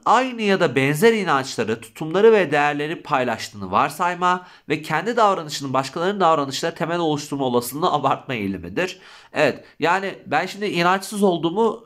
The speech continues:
e, bütün platformlarda, bütün gerçek hayatta da arkadaşlar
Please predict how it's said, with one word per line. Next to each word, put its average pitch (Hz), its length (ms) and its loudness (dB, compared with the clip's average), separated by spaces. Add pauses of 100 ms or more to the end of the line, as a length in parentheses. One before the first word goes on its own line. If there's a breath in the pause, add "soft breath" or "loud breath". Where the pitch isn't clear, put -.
e, 131 280 4
bütün 165 400 -2 (360)
platformlarda, 131 960 2
bütün 147 440 -4 (120)
gerçek 123 400 -2
hayatta 185 420 -2
da 101 80 0
arkadaşlar 104 680 0